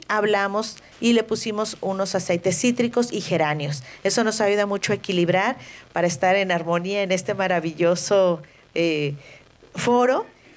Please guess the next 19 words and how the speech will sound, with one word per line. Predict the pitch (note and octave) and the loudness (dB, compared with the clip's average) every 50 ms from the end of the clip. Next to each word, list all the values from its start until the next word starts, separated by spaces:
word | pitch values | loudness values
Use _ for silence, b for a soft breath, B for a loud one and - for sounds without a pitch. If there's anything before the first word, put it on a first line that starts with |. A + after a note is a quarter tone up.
| B B - - | B B -14 -8
Y | - A3 A3 A#3+ C#4+ C4+ | -4 -2 -2 -2 -2 0
bueno, | G3+ F3+ F3+ G3+ B3 B3 B3 | 0 0 0 0 -4 -6 -4
pues | - F#3+ E3 D#3+ | -2 0 0 0
soy | D3 - - G#3+ G#3 | 2 0 0 2 2
Gabriela | A3 A3 G#3+ G3+ G3+ G#3+ G#3+ A3+ | 0 0 0 2 2 2 0 0
Torrente, | - F#3+ E3+ F3 - G3 G3+ G#3+ A3 A3 G#3+ - A#3 B3+ C#4 - - - | 0 -2 -2 0 0 0 0 0 -2 -2 -2 0 0 0 -2 -6 -12 -12
experta | F3 - - - G#3 G3+ - A#3+ | -12 -6 -2 -2 -2 -2 0 -2
en | A3 G#3+ | -2 0
aromaterapia | G3 F#3 F3+ F3+ F3 E3+ - E3+ F#3 F#3+ - A3 G#3 G#3+ | 0 0 0 0 -2 -2 0 0 0 0 0 0 0 0
por | F#3 F3 E3+ | 0 0 0
más | F3+ F3 F#3 F3+ | 0 -2 0 -2
de | G#3 G3 | -4 -6
quince | - - G#3 G#3 G3+ - A#3 G#3 G3 | -6 -6 -6 -6 -4 -2 0 2 2
años | F#3+ F#3 F#3+ F#3+ G3 G#3 A3+ A#3 B B B B B B B B B - | 2 2 0 0 0 0 -2 -2 B B B B B B B B B 0
y | A#3+ B3 B3 B3+ C4+ C#4 - - - | 2 2 2 2 2 0 -2 -4 -2
he | - A3 A3 | 2 2 4
desarrollado | A3+ B3 B3 - A3 G#3+ G3 G3 G3 G3+ G3 G3 G#3 A3 | 4 2 2 0 0 2 2 2 2 2 2 2 2 0
un | A3+ A#3 | 0 0
método | A#3+ A#3+ A#3 A3+ A3+ G#3+ G3 F3 F#3 G3+ G3 | 0 0 0 0 2 2 2 4 2 0 -2